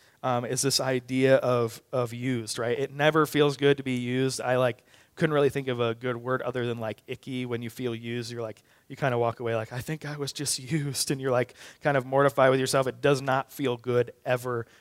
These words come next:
to feel like you were used. And sometimes you don't realize it until later, and you're like, "I think they used me." And it starts to, like, really resonate, and you're like, "Are you kidding me? I oughta, like," you're like, This is embar-, it's embarrassing. It feels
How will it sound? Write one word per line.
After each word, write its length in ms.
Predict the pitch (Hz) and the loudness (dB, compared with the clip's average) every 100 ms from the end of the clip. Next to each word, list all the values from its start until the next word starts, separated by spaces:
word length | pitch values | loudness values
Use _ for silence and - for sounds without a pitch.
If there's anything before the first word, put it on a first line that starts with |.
| - | -6
to 80 | 135 | -4
feel 220 | 139 123 | 0 0
like 160 | 120 | 0
you 80 | 135 | -2
were 100 | 123 | -2
used. 340 | 117 123 131 139 | -2 0 0 -2
And 140 | 123 | 4
sometimes 420 | 185 196 202 196 | 6 6 4 2
you 60 | 175 | 4
don't 220 | 165 151 | 2 2
realize 500 | 147 147 139 143 135 | 4 6 8 6 4
it 100 | 135 | 2
until 320 | 139 123 151 127 | 0 -2 0 2
later, 320 | 139 139 120 | 4 4 2
and 80 | 131 | 0
you're 100 | 147 | 2
like, 300 | 131 120 _ _ _ _ _ - | 2 0 _ _ _ _ _ -20
"I 280 | 208 254 262 | -10 -8 -8
think 480 | - - 113 117 | -10 -8 -8 -6
they 300 | 156 151 214 | -6 2 2
used 640 | 240 226 277 320 311 - 226 | 2 2 6 8 8 4 6
me." 560 | 214 185 180 - 139 | 8 10 10 8 8
And 120 | 143 | 6
it 100 | 165 | 6
starts 320 | 156 185 175 - | 4 6 6 6
to, 80 | |
like, 160 | 165 151 | 6 6
really 260 | 143 156 156 | 8 8 10
resonate, 480 | 147 151 151 151 147 | 8 6 6 2 2
and 80 | 147 | 4
you're 100 | 147 | 4
like, 180 | 143 - - - - | 4 0 -20 -20 -4
"Are 140 | 170 | -2
you 180 | 170 247 | 0 -2
kidding 320 | - 180 175 | 2 2 2
me? 200 | 185 190 | 0 0
I 220 | 190 220 | -2 0
oughta, 180 | 220 175 | 4 4
like," 260 | 135 123 - - - _ - | 4 0 -4 -20 -20 _ 0
you're 100 | 156 | 2
like, 140 | 143 | 4
This 180 | 240 180 | 2 2
is 100 | 156 | 0
embar-, 360 | 135 123 135 | -2 0 2
it's 140 | 143 143 | 2 0
embarrassing. 680 | 127 139 151 160 165 156 | 0 6 10 10 8 4
It 100 | 139 | 0
feels 520 | - 143 135 127 123 | 0 2 2 2 -2